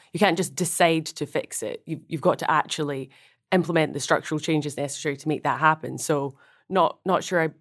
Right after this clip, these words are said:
believe that. But yeah, Title forty-two was supposed to be related to covid. We're now well out of covid. It's, it's clearly not been done for public health grounds. And this is just this pretext that has become convenient for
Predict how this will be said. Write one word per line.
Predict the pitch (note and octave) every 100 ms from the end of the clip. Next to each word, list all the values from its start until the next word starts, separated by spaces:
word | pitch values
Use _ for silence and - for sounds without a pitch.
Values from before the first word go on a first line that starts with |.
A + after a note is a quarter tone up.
| -
believe | D#3+ E3 F3
that. | D3+ -
But | A#3
yeah, | D3
Title | - C#4 F4
forty-two | D4+ C4+ F#3+ - F#3
was | D#3+
supposed | - D#3+ - F3+ -
to | D#3
be | D#3 C#3+ C#3 _ _ _ _
related | F#3 E3+ E3 D3 -
to | D3
covid. | A3+ B3 D#3 A2 D#3
We're | F3
now | F3+ G3+ G#3 G3 G3 _ _ -
well | E3 F3 G3+ -
out | F3+ G#3
of | E3+ -
covid. | F3 E3 G#3
It's, | G3 - -
it's | D#3+ -
clearly | - F3 F#3 F3+
not | D#3 D#3 E3 -
been | E3
done | D3+ D3+ D3
for | D3+ C#3+
public | C#3+ D3 - -
health | D3 D#3
grounds. | D3 E3 C#3+ D#3 - _ _ -
And | F3 E3+ E3+ E3 - D#3
this | F#3 F#3+
is | F3+
just | F3+ E3 -
this | D#3 - _ _
pretext | A3+ G#3+ F3 D#3 - - -
that | - D#3+ -
has | E3 -
become | - F3 D#3+
convenient | E3 D3 F3+ E3+ - -
for | D3+ C#3+